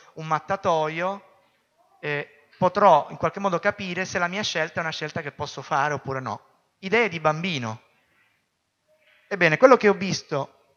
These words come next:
nei mattatoi non lo auguro a nessuno, soprattutto quello che ho sentito. Un animale sa già quando sta per andare a morire e piange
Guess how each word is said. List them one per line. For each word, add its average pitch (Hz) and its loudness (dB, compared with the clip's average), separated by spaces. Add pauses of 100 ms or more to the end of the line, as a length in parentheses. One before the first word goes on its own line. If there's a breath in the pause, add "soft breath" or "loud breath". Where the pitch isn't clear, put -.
(180)
nei 165 -6
mattatoi 202 4 (1000)
non 196 2
lo 185 6
auguro 202 4
a 226 6
nessuno, 131 -4
soprattutto - 0
quello 208 2
che 190 0
ho 196 4
sentito. 214 -6 (1000 soft breath)
Un 175 -2
animale 226 8
sa 196 2
già 156 2 (340)
quando 147 0
sta 135 -2
per 120 -6
andare 113 -4
a 113 -2
morire 110 -8 (680)
e 175 0
piange 156 0